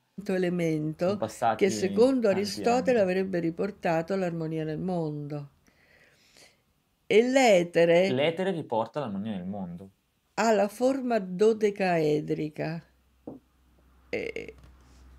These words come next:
Speaker 1: un dodecaedro, io c'ho,
Speaker 2: È un
Speaker 1: mi ha-, uno mi
Speaker 2: dodecaedro.
Speaker 1: ha-
Speaker 2: Questo, cioè, sarebbe veramente da crozza. L'acqua è un dodecaedro. Io c'ho qualcosa, ecco,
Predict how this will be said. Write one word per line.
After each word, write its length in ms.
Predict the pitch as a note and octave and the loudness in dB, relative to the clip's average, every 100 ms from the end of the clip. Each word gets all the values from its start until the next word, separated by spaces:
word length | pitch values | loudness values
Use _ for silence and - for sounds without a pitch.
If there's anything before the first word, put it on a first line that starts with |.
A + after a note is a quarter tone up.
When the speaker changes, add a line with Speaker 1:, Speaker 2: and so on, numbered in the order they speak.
| - - | -20 -12
Speaker 1:
un 200 | - F#3 | -6 0
dodecaedro, 760 | G3+ G3+ G3+ G3+ F3 F3 E3 | 2 2 2 4 4 4 2
io 100 | G3 | 2
c'ho, 160 | G#3+ F3+ | 2 -2
Speaker 2:
È 40 | |
un 60 | E3+ | 0
Speaker 1:
mi 80 | E3+ | 4
ha-, 80 | F3+ | 4
uno 280 | - A3+ A3+ | 4 2 0
mi 60 | F3+ | 0
Speaker 2:
dodecaedro. 440 | E3+ D#3+ D3 D3+ | -2 -2 -6 -8
Speaker 1:
ha- 40 | F3 | -8
Speaker 2:
Questo, 480 | - C3 C3+ C#3 - | -4 -4 2 2 2
cioè, 340 | - F#2+ - _ _ _ _ | -2 -2 -4 _ _ _ _
sarebbe 440 | - - B2+ B2 B2 | -12 0 2 4 4
veramente 360 | B2 B2 C#3 | 2 0 -4
da 140 | C3 A2+ | -2 -4
crozza. 600 | G#2+ G2 G2 - G#2 G#2+ _ _ _ _ _ _ | -2 -6 -6 -8 -8 -8 _ _ _ _ _ _
L'acqua 420 | E3 F3 - D3+ | -6 -4 2 4
è 40 | |
un 160 | C#3 C#3 | 4 0
dodecaedro. 800 | C3+ C#3 C#3 C3 G#2 G#2+ B2 - | 2 2 0 -2 -2 0 0 0
Io 240 | D3+ G3 G3+ | 0 -2 -2
c'ho 260 | - D#3+ | -6 -6
qualcosa, 720 | - D#3+ - E3 D#3+ E3+ F3 - | 2 2 4 0 2 0 -2 -8
ecco, 340 | A2+ _ - | -12 _ -20